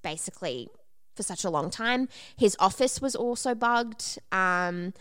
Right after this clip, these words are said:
and that sort of became unstuck because one of the listening devices that was concealed in the ceiling actually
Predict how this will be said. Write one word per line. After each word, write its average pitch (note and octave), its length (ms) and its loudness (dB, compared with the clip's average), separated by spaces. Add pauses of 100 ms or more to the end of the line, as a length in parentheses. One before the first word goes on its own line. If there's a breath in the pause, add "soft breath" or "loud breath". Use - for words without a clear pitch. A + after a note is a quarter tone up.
(400 loud breath)
and G#3 180 4
that G3+ 260 4
sort A3+ 220 2
of G#3 80 0
became G#3 360 -2
unstuck F#3 460 -2
because F#3 320 -4
one F3+ 180 2
of F3 120 -4
the F#3 100 -2
listening F3+ 440 -4
devices E3+ 460 -6
that F3 100 -4
was F3 120 -10
concealed F3+ 520 -4
in F3 100 -6
the E3 60 -6
ceiling D#3+ 560 -6
actually D#3 680 -6